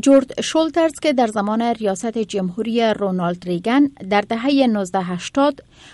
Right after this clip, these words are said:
و مدلین اولبرایت در زمان ریاست جمهوری بیل کلینتون در دهه نوزده صد و نود میلادی ایفای وظیفه کرده بودند، در خصوص مسائل مثل تندروان اسلامی و بحران در اوکراین در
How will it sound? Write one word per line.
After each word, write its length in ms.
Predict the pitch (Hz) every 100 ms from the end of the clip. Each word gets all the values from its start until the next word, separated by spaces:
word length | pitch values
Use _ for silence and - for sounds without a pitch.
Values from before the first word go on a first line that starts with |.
| -
و 180 | 262 285
مدلین 420 | 269 285 269 254 -
اولبرایت 560 | 277 302 254 262 262
در 120 | 214 196
زمان 300 | 190 196 208
ریاست 520 | 208 202 190 202 190
جمهوری 720 | 180 190 180 180 240 269 277
بیل 220 | 208 208
کلینتون 540 | 180 190 226 277 311 294
در 140 | 262
دهه 520 | 247 220 226 220 214
نوزده 440 | 202 185 180 196 175
صد 220 | 180 175
و 40 |
نود 380 | 175 160 220 294
میلادی 440 | 339 311 277 254
ایفای 500 | 269 214 196 202 190
وظیفه 460 | 175 165 165 - 294
کرده 280 | - 311 311
بودند، 280 | 277 294 294 - - -
در 100 | 415 427
خصوص 420 | 359 311 311 -
مسائل 680 | 294 262 - 214 202 214 226
مثل 500 | 208 208 208 202 202 -
تندروان 500 | 220 196 175 175 190
اسلامی 580 | - 180 - 175 277 302 - - _
و 180 | 254 254
بحران 540 | 220 220 - 285 302
در 200 | 208 185 -
اوکراین 560 | 180 180 226 269 320 285 -
در 120 | 185